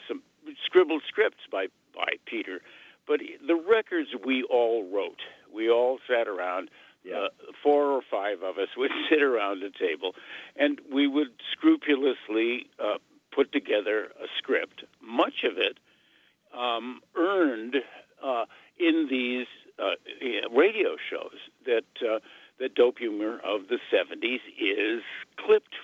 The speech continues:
Speaker 1: from. Some of our fans will remember an album called Dear Friends, which is similar. <clears throat> And that, that was done, edited by hand by me with a razor blade,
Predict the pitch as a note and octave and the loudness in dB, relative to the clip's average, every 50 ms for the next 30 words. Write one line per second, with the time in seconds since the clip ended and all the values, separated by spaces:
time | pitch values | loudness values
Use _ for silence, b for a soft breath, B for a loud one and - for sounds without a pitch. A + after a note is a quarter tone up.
0 | - - B2 A2 E2+ D2+ - - b b b b b b b _ - - E3+ E3+ | -6 -4 -2 -2 -2 -4 -10 -14 b b b b b b b _ -2 0 0 2
1 | E3+ D#3+ C3+ C#3 C#3+ C3+ B2 - - C#3 C3+ C3+ B2 G#2+ G2+ A#2+ A#2+ A#2 A#2 A#2 | 2 0 2 2 0 0 0 -2 -2 -2 -2 -2 -4 -4 -2 0 0 2 0 0
2 | A2 A#2 A#2+ A2 G2+ A#2 A2+ A2+ A#2 G#2+ G2+ G2 G2+ F2+ F#2+ F#2+ - - - G#2 | 0 2 0 0 0 -2 -2 -2 -2 0 0 0 0 0 -2 -10 -10 -6 -2 -2
3 | G2 F#2+ F2+ - - G#2+ A2 A2 G2+ F2+ - - - D#3 E3 E3 D3+ - - - | -2 -2 -2 -6 -6 -4 -2 -2 -2 -4 -6 -4 -2 0 2 4 2 2 0 -10
4 | - - - - - - - - A#2 G#2+ - - - C4+ C4 B3 F#3 B2 - - | -12 -14 -10 -8 -8 -8 -6 -8 -10 -10 -12 -8 2 2 2 2 2 -2 -6 -8
5 | - - - _ _ _ _ _ - _ _ _ _ _ - - E4 E4+ - A3+ | -12 -14 -20 _ _ _ _ _ -20 _ _ _ _ _ -4 0 0 2 2 0
6 | - - C#3 C3+ B2 B2 B2 B2+ B2+ B2 _ - - - - - B2 C#3+ C#3+ - | -2 -2 -2 -2 -2 2 4 4 4 2 _ -6 -16 -12 -4 0 0 0 0 -2
7 | _ _ _ - A2 A2+ G#2 G2+ F#2+ - - - A#2+ A2 G2 F#2 F2 G#2 - _ | _ _ _ -6 -4 -2 -2 -2 -4 -8 -6 0 0 2 2 0 -4 -6 -12 _
8 | _ _ _ _ _ _ _ _ _ _ - _ _ B2+ B2+ B2 A2+ B2 G#2+ - | _ _ _ _ _ _ _ _ _ _ -20 _ _ 0 0 2 2 2 0 2
9 | A2 G2 F2+ F2+ - - G2 A2 A#2+ B2+ A2+ A2 A2+ A2 A2 G#2 G2+ F#2 - G#2+ | 0 0 0 -4 -8 -4 -2 0 0 0 0 0 -2 -2 -2 -4 -6 -6 -4 -2
10 | F#2+ G2 F#2 G2 G#2 G#2 F2+ D#2+ F#2 F2+ G2+ F#2 G2+ A2+ B2 G#2 G#2 F2+ D#2+ G2 | -2 -2 -2 -2 -4 -4 -4 -4 -4 -4 0 2 2 2 2 0 -4 -4 0 0
11 | F#2+ G#2+ - | 0 0 -2